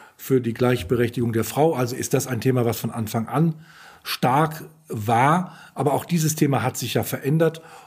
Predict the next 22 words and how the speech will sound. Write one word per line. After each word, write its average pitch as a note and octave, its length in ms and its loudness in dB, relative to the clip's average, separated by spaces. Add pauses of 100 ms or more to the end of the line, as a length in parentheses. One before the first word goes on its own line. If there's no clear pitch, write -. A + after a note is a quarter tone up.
(160)
Und B2+ 420 0
vor A#2 680 -2 (540)
dreißig, A#2 460 -2
vierzig D3 380 0
Jahren C3 680 0 (100)
war A#2 640 -2 (340)
queer C3+ 400 0
kein D3 540 -4
so D3+ 160 -2
großes D3+ 340 -2
Thema, D#3+ 240 0
aber D3 180 2
sehr B2 220 -2
wohl D#3 220 2
das E3+ 140 -6
Thema D#3+ 480 0 (300)
Abschaffung C#3 540 -6
zweihundertachtzehn B2 1000 -8
S G#2+ 200 -10
T B2 120 -10
G C3+ 100 -4
B E3+ 400 2